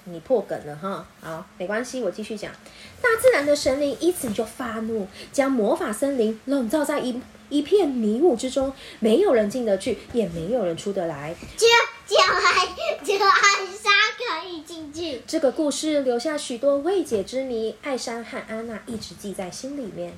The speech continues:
Speaker 1: 睡前，艾莎好奇地发问：“嗯，有一天，魔法森林会恢复原状吗？”
Speaker 2: 应该不，应该有可能哦。
Speaker 1: 伊杜娜皇后回应着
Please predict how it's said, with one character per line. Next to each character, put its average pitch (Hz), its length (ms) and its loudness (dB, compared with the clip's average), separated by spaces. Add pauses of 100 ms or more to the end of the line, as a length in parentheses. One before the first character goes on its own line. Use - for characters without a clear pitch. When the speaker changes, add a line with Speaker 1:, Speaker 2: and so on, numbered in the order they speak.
(800)
Speaker 1:
睡 415 240 2
前， 240 400 0
艾 277 120 -4
莎 254 180 -6
好 285 220 -2
奇 208 140 -8
地 190 100 -2
发 190 220 -6
问 196 360 -2 (1000)
：“嗯， 381 540 -2 (160)
有 220 100 -6
一 330 140 0
天， 392 420 -2 (280)
魔 302 120 -4
法 403 160 -4
森 370 260 0
林 320 300 -2 (100)
会 330 100 -6 (100)
恢 349 120 0
复 349 200 0
原 254 240 -2
状 359 240 -2
吗？” 311 100 0
Speaker 2:
应 339 400 -2
该 403 80 6 (160)
不， 294 180 -6 (200)
应 349 160 2
该 359 160 4
有 277 180 4
可 285 220 -4
能 240 260 -4
哦。 247 260 -4 (760)
Speaker 1:
伊 285 140 -2
杜 285 200 0
娜 247 240 -6
皇 180 180 -6
后 226 200 -2
回 185 180 -4
应 208 220 -4
着 - 240 -8